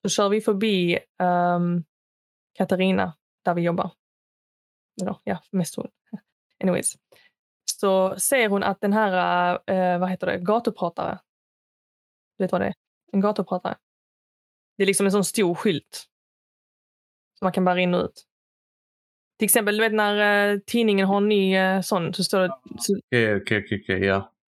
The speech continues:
Speaker 1: Mm. Jag är nästan säker på att det heter gatupratare, men anyways.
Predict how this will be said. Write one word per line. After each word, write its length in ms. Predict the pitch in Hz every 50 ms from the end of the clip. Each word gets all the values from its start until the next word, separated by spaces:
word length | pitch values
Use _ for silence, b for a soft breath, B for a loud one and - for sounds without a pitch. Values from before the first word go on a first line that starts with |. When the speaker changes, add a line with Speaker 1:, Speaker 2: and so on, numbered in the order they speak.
| _ _ _ _ 196
Speaker 1:
Mm. 200 | 196 196 202 196 - _ _ _ _ _ _ _ _ _
Jag 100 | - 185
är 40 | 190
nästan 200 | 196 190 190 180
säker 160 | - 175 170
på 40 | 180
att 20 |
det 60 | 180
heter 160 | 175 175 175 175
gatupratare, 680 | 180 180 - - - - 196 208 - - 190 202 240
men 140 | 254 220 -
anyways. 400 | - 190 180 165 - - - -